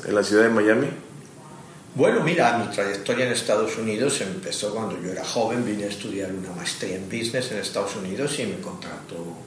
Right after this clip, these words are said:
Speaker 2: Chase Manhattan en Nueva York. Después me vine a Miami con American Express Bank.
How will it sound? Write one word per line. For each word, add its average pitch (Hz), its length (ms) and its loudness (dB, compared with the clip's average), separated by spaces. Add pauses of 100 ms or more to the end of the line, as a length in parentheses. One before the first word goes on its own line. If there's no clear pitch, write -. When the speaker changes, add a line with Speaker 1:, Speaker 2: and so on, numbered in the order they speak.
(240)
Speaker 2:
Chase 98 240 -2
Manhattan 92 400 -8
en 85 120 -8
Nueva 85 200 -8
York. 151 340 0 (680)
Después - 340 -2 (180)
me 87 80 -6
vine 92 240 -6
a - 40 -6
Miami 120 400 -2
con 107 180 -2
American 98 380 -6
Express - 380 -8
Bank. 147 360 4